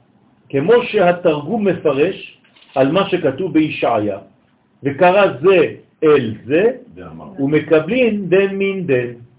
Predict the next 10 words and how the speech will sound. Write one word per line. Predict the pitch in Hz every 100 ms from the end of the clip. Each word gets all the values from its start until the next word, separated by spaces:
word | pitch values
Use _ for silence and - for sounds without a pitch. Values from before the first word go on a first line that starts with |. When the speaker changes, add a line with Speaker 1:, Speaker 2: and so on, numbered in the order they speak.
| _ -
Speaker 1:
פירוש | 165 131 127 - _
שמקבלים | - 170 170 170 170 147 247 226 135
זה | 135 175 180
מזה, | 180 196 208 269 160 - _ _ _ -
וכל | 131 135 247 233
אחד | - 254 247 180
ואחד | 202 196 202 208 175
יהיב | 214 233 202 269 277 240 160
רשו | 180 262 294 - 233
לחברה | 214 202 - 277 202 185